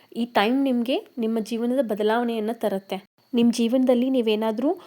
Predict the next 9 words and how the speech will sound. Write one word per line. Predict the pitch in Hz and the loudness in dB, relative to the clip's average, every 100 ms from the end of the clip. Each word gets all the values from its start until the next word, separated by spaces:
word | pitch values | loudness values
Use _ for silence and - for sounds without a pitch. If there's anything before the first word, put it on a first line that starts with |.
| - | -4
ಉತ್ತಮರಾಗಿ | 240 233 277 277 254 240 247 | -2 2 2 4 4 2 2
ಬದಲಾಗ್ಬೇಕು | 226 190 202 226 240 233 220 220 | -2 0 -2 0 0 0 2 0
ಅಥವಾ | 208 233 | 2 4
ಒಳ್ಳೆ | 208 202 254 | 6 6 6
ಪಾಸಿಟಿವಿಟಿ | 247 196 190 254 269 262 | 4 0 0 -4 -4 -4
ಕಡೆ | - 226 | 0 0
ನೀವು | 226 226 | 2 0
ಬದಲಾಗ್ಬೇಕು | 190 185 226 226 233 233 | 0 2 0 2 0 0
ಅನ್ನೋದಾದ್ರೆ | 214 190 190 180 285 - - | -4 -2 -4 -2 -4 -6 -12